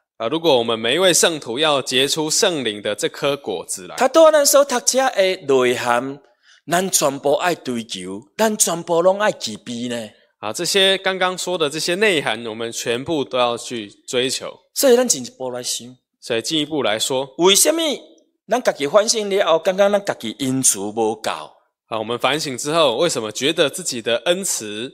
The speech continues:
Speaker 1: 啊，不够？
Speaker 2: 诶，团队，我感觉吼，我感觉我较喜乐啦。
Speaker 1: 啊，传道，我觉得我比较喜乐。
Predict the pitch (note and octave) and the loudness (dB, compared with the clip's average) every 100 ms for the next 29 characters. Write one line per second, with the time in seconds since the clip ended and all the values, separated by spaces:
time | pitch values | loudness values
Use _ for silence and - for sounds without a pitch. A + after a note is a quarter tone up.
0 | _ _ G2+ - A2 D3+ A#2+ - - C#3+ | _ _ -12 -12 -4 0 0 -2 -14 -16
1 | C3+ C#3 C#3+ C#3 A#2 G#2 F3 F3+ F3 F3 | -2 -2 0 0 0 -2 0 0 2 2
2 | D#3+ C#3+ B2 F#2 E2+ _ - - _ _ | 2 2 0 0 -4 _ -10 -10 _ _
3 | _ _ _ _ _ _ _ F#3 G#3 G#3 | _ _ _ _ _ _ _ -6 0 2
4 | G3 G3+ G3 G3 F3 E3+ E3 D3 G2 F2+ | 4 4 2 0 -4 -6 2 2 2 -4
5 | D#2+ - _ _ _ _ _ _ _ _ | -10 -14 _ _ _ _ _ _ _ _
6 | - G#2+ - A#2+ D#3 A#2 - C#3+ D#3 A#2+ | -18 -16 -8 -2 0 0 0 2 2 2
7 | B2+ D3+ C#3+ - F2+ A2+ G2 | 2 2 2 -2 -6 -6 -6